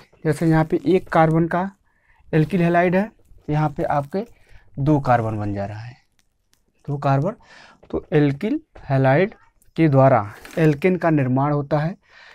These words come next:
इसमें वुड्स अवक्रिया में। तो वुड्स अवक्रिया वह अवक्रिया होती है जिसमें एल्किल हैलाइड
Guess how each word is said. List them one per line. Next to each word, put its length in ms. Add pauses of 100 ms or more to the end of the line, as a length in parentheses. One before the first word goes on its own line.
(140)
इसमें 340 (140)
वुड्स 220
अवक्रिया 480
में। 100
तो 100
वुड्स 220
अवक्रिया 380
वह 160
अवक्रिया 440
होती 280
है 160 (560)
जिसमें 340
एल्किल 480
हैलाइड 440